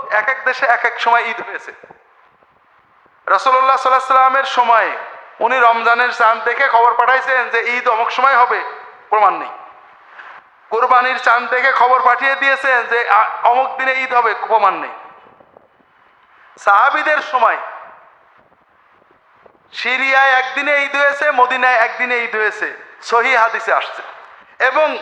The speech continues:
রস-, আ-, আব্দুল্লাহ ইবনে আব্বাস বলছেন, "হা কাজা আমারানা রাসূলুল্লাহ", রাসূলুল্লাহ এটাই বলেছেন আমাদের। এবং এই কাজের দ্বারা কোনো ক্ষতি হয়েছে, শবে বরাত মিস হয়ে গেছে, আহা, মুসলমানদের ভিতরে এক এক দিন এক এক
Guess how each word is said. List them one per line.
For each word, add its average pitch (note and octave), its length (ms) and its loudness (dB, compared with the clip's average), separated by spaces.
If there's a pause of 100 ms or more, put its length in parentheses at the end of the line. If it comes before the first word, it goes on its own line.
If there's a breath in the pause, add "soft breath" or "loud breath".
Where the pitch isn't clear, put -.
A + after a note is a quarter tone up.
(400)
রস-, G3 200 0
আ-, G#3 300 2
আব্দুল্লাহ A#3+ 320 0
ইবনে C4 140 2
আব্বাস B3+ 280 2
বলছেন, C#4+ 360 2
"হা C#4 360 4
কাজা C#4 200 2
আমারানা C4+ 520 2
রাসূলুল্লাহ", G3 360 2
রাসূলুল্লাহ C4+ 360 2
এটাই D4 220 0
বলেছেন A3 300 -2
আমাদের। D3+ 240 0 (2750 loud breath)
এবং D4 280 2 (400)
এই C4+ 260 0
কাজের B3+ 460 2
দ্বারা C#4 240 4
কোনো C#4+ 220 2
ক্ষতি B3 280 -4
হয়েছে, C4 480 0
শবে A3+ 260 0
বরাত B3 320 4
মিস C4 240 -6
হয়ে C4 120 0
গেছে, B3 240 -2
আহা, A#3 340 4
মুসলমানদের B3+ 500 0
ভিতরে B3+ 280 -4
এক A#3 120 2
এক A#3 160 -4
দিন A#3 120 -6
এক A3+ 140 0
এক A#3+ 80 -4